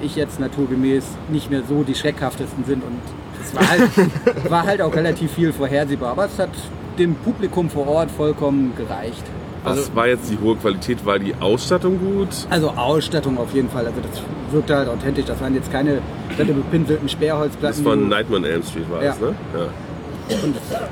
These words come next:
Speaker 2: Viele Erschrecker, äh, Erschrecker.
Speaker 3: <laughs> Erschrecker.
Speaker 1: Erschrecker, diese auch hochwertig, also passend mit Licht, also es, das war halt wie auch in Orlando überwiegend so Knopfdruck ausgelöste Aktion, der Erschrecker drückt seinen Knopf, dann akustisch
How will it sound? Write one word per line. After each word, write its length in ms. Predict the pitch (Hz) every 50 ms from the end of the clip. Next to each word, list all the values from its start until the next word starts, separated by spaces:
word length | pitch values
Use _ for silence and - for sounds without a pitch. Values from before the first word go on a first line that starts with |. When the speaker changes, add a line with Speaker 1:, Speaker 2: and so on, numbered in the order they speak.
| - - -
Speaker 2:
Viele 240 | 131 143 147 143
Erschrecker, 420 | - - - - 120 127 - - - - - - -
äh, 40 | -
Erschrecker. 580 | 98 92 - - - - 131 139 - 127 117 139 - 190
Speaker 3:
<laughs> 80 | 185
Erschrecker. 520 | 180 170 175 135 151 151 156 - 131 135 165 - - - - -
Speaker 1:
Erschrecker, 600 | 165 151 - - 185 185 170 185 180 175 170 160
diese 380 | 151 151 160 143 160 151 143 143 - - - - -
auch 120 | 147 139 - -
hochwertig, 400 | 143 160 165 160 - 170 151 151
also 160 | 143 143 147 143 - - - - - - - - - -
passend 300 | - 147 139 139 151 147
mit 100 | 143 139 - 151 151
Licht, 280 | 160 175 175 - - - -
also 140 | - 135 131
es, 80 | 127 - - - - - - - - - - - - - - - -
das 180 | 131 104 - 143
war 180 | 139 143 160
halt 200 | 165 156 135 123 151
wie 80 | 151
auch 120 | 147 147 165
in 120 | 160 151
Orlando 420 | 143 131 131 135 147 165 165 160 156 185
überwiegend 480 | 160 165 156 143 139 156 143 147 151 -
so 180 | 151 147 143 135 - -
Knopfdruck 420 | 147 151 147 - - 160 151 143
ausgelöste 540 | 143 151 147 - 160 147 151 139 - 147 139
Aktion, 500 | 131 - - - 151 156 165 175 165 156
der 160 | 147 135 131 - - - - - - -
Erschrecker 360 | 131 - - 160 147 170 156
drückt 240 | - - 143 - -
seinen 180 | 151 143 123
Knopf, 240 | - - 160 175 - - - - - 151
dann 240 | 147 139 139 131 - - - - - - - - - - - - - - - - - - - - -
akustisch 580 | 143 151 - - 208 220 - - 196 175 151